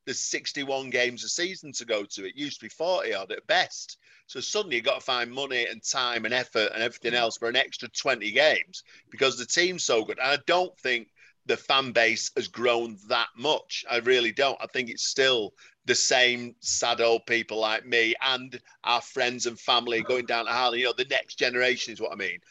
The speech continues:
And I actually, what I love about it is, and it's with, I'm taking it a slightly different way, but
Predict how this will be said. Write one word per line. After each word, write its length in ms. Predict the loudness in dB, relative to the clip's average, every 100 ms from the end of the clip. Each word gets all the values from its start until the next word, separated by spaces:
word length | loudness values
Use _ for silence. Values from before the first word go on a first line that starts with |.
| -20 -14 -2
And 180 | -2 0
I 140 | 2 4
actually, 360 | 4 0 -2
what 80 | -2
I 160 | 2 2
love 180 | 2 0
about 240 | 2 2
it 80 | 0
is, 160 | -6 -2
and 220 | -2 -2 -4
it's 280 | -4 -4 -4
with, 140 | -6 -4
I'm 100 | -2
taking 280 | 2 2 0
it 20 |
a 40 |
slightly 400 | -2 2 2 2
different 300 | -2 -4 -6
way, 180 | -2 0
but 220 | 2 0